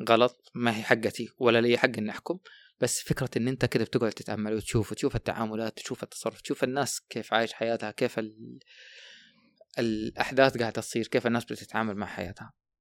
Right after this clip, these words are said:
هذه ال-، بسم الله، من زمان ما دقينا ال-، <laughs> المايك. بس فهذه، هذه كانت يعني أكثر جزئية أو أكثر شيء يلفتني. أتعمد أحيانا الموضوع اللي هو في ال-، لما تركب المواصلات العامة،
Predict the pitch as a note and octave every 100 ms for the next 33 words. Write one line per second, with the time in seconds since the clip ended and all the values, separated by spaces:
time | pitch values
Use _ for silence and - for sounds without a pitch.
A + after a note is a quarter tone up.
0 | _ - _ _ - - D3 D#3+ B2+ A#2
1 | - - - _ - - - A2 G#2 G2
2 | - A#2 G#2+ A#2 A2+ G2+ G#2 - F#2+ F#2
3 | G2 G2 - F3 D3+ D#3 A#2 - C#3 B2
4 | A2 - - - - - - - - -
5 | A#2 - - B2+ A#2+ C#3 A#2 C3 A#2 A#2+
6 | G2+ - G2 G2+ G#2+ G#2 - A#2 - G#2+
7 | G2+ G#2 B2 A2 A2 - - A2 - C3
8 | A2 A2 - - - A#2 A#2 _ _ _
9 | _ _ _ _ _ - - A#2+ B2+ A2+
10 | - B2+ C#3 D#3+ C3 A#2 A#2 G#2+ A2 A2+
11 | G#2 - G#2+ A#2+ B2+ - _ _ - -
12 | - G#2+ G#2 G2+ A2+ G#2+ F#2+ G2+ G2 -